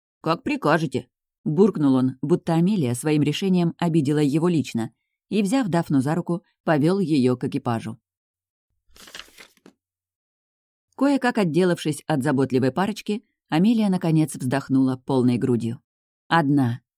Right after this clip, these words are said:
в новом, интересном месте, хоть маленький, но такой желанный глоток свободы". Помимо банального желания погулять в одиночестве,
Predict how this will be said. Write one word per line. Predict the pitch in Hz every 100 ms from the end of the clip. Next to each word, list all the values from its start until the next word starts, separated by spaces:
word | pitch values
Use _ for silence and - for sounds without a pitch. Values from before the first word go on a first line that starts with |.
| _ _
в | 156 151
новом, | 180 190 143 127
интересном | 175 170 175 175 196 185 185
месте, | 180 151 - 120 - _ _ _
хоть | 208 190
маленький, | 208 247 139 120 127
но | 151 143
такой | - 175 226 247
желанный | 131 165 160 185 143 135
глоток | - 139 131 139 123
свободы". | 123 123 135 147 131 _ _ _ _ _ _ _
Помимо | 185 208 247 214
банального | 202 196 190 165 156
желания | 160 151 151 131
погулять | 127 135 139 143
в | 127
одиночестве, | 135 170 190 135 - 117